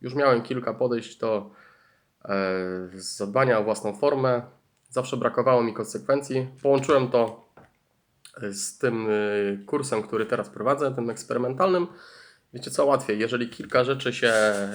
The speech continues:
jeżeli kilka rzeczy się, e, stosuje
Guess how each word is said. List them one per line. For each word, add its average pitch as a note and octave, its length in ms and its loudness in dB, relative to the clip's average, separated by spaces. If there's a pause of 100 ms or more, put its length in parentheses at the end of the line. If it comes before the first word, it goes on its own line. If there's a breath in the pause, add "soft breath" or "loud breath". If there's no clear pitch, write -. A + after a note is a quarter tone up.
jeżeli G#2+ 220 -8
kilka C3 300 -2
rzeczy A2 240 -2
się, G2 160 -4 (840 soft breath)
e, G2+ 400 0
stosuje G#2 680 0